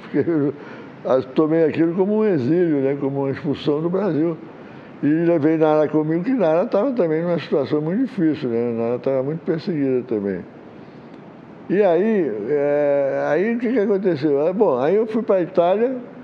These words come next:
tentei trabalhar na Itália, mas não, não tinha trabalho pra mim, não tinha, não tinha o que fazer na Itália. Aí eu fui pra França, foi melhor, porque eu consegui,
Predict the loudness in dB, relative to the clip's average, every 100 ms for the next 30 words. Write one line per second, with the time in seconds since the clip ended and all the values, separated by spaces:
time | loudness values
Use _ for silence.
0 | -8 -2 -2 0 0 0 2 4 4 2
1 | 0 2 2 2 0 -2 -2 -2 0 0
2 | 2 0 2 0 0 0 -2 -2 -4 -6
3 | -8 -4 -2 -2 -4 -4 -6 -4 -2 0
4 | 2 0 0 -2 -2 -2 -2 -2 -2 -2
5 | -2 -2 0 0 0 -2 -4 -6 -16 -20
6 | -6 -2 2 2 4 2 -2 -2 0 0
7 | 0 -2 -2 -2